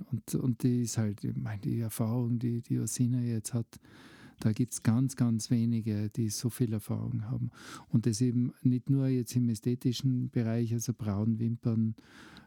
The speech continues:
äh, Lippen, sondern eben auch überall am Körper und ganz auch besondere Herausforderungen. Ich glaub, das, das macht es eben auch, äh, f-, viel aus, dass man,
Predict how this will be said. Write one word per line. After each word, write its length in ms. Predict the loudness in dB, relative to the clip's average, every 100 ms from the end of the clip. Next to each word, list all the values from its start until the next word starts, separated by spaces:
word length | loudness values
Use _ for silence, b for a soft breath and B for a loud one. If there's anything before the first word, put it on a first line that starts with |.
| -6
äh, 640 | -2 0 0 -2 -2 -2 0
Lippen, 680 | 0 0 2 2 2 0 -2 -4
sondern 460 | 0 2 2 0
eben 280 | 0 0 0
auch 300 | -2 -6 -8 -10
überall 460 | -2 0 0 -2
am 220 | -4 -8 -8 -16 _ _ -6
Körper 400 | -2 -2 -2 -2
und 220 | -2 -4 -2
ganz 380 | -2 -2 -8 -10 B B B -4
auch 240 | -2 -2
besondere 520 | -2 0 2 2 2 -2
Herausforderungen. 1040 | -2 -2 -2 -4 -4 -4 -2 -2 -2 -2
Ich 100 | -2
glaub, 200 | -4 -2
das, 220 | -4 -4 B B B -4
das 160 | 0
macht 300 | 2 0 -4
es 140 | -6 -2
eben 220 | -2 -2
auch, 280 | -4 -8 -10 -20 -8
äh, 380 | -6 -6 -8 -12
f-, 220 | -16 -6 -6
viel 300 | -2 2 2
aus, 340 | 2 0 -2 -2
dass 220 | -6 -2
man, 220 | -2 -2